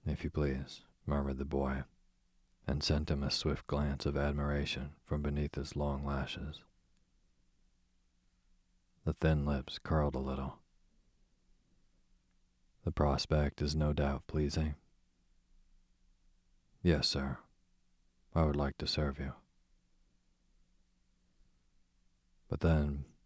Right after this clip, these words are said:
you do not know me very well," said Justin, with a slight chuckle. "I am an inhuman taskmaster,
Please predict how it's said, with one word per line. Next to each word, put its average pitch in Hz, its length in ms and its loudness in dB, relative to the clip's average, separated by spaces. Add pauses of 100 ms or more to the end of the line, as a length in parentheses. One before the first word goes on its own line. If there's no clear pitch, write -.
(840)
you 85 140 8
do 78 60 2
not 73 220 2
know 82 160 6
me 78 100 4
very 67 280 0
well," 67 340 -4 (420)
said 71 220 2
Justin, 69 560 -2 (540)
with 73 120 0
a 71 80 0
slight 67 380 -4
chuckle. 71 500 -6 (1300)
"I 82 120 6
am 76 100 4
an 71 140 -2
inhuman 76 520 2
taskmaster, 71 1000 -2